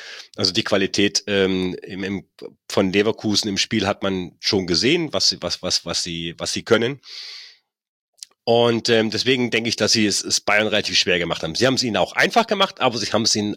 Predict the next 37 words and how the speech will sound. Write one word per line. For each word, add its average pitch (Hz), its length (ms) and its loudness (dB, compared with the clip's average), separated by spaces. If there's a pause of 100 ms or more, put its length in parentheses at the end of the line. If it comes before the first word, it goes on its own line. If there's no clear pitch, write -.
schon 113 340 2
auch 104 180 0
teilweise 95 280 2
schwer 143 240 2
gemacht, 131 300 2 (380)
weil 95 100 4
sie 95 80 2
haben 87 80 -2
die 110 60 2
Räume 120 380 4
eng 107 180 -2
gemacht. 104 400 0 (320)
Ähm, 98 800 2
die 110 300 -4
Bayern 110 280 4
mussten 104 400 -2
sich 104 260 0
halt 104 320 2
manchmal 107 380 0
ein 98 100 0
bisschen, 101 380 0
bisschen - 300 0
durchkombinieren. 120 960 2 (460)
Äh, 85 80 -4
an 98 460 4
manchen 104 260 0
Stellen 104 340 2
haben 101 160 2
sie 98 100 0
es 90 100 4
ein 101 100 -2
bisschen 110 240 0
ruhiger 131 400 4
angehen 113 360 0
lassen. 101 460 2 (1300)
Du 123 160 0
hast - 320 0